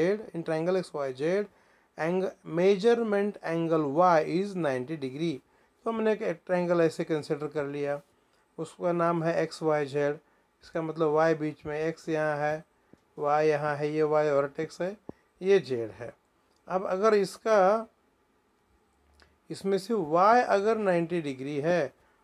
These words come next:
और ये हमारा इस तरीके से triangle बन रहा है, मैं उसे दोबारा ड्रॉ करता हूँ। देखिए उसको कैसे करना था। ये जो third question था, third question ऐसे ड्रॉ करना था।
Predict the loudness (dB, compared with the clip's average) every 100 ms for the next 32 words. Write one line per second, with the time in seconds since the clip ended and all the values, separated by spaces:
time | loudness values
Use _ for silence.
0 | _ -6 -4 -2 -2 -2 -2 0 0 -2
1 | -4 -12 -10 -10 -8 -8 -8 -8 -8 -6
2 | -8 -8 -10 -12 -16 _ _ _ _ _
3 | _ _ _ _ _ _ _ _ -14 -14
4 | -14 _ _ _ _ _ -14 -8 -6 -6
5 | 0 2 2 2 2 0 -2 -2 -4 -8
6 | -12 _ -20 -20 _ -8 -2 2 2 0
7 | -8 -8 -6 -6 -4 -4 -4 -6 -10 -14
8 | _ _ _ _ _ -2 -2 0 4 4
9 | 2 -2 -2 -4 -4 0 -2 -2 -10 _
10 | _ _ _ 0 0 2 -4 -2 -2 -2
11 | 0 0 2 -2 -2 -2 -6 -8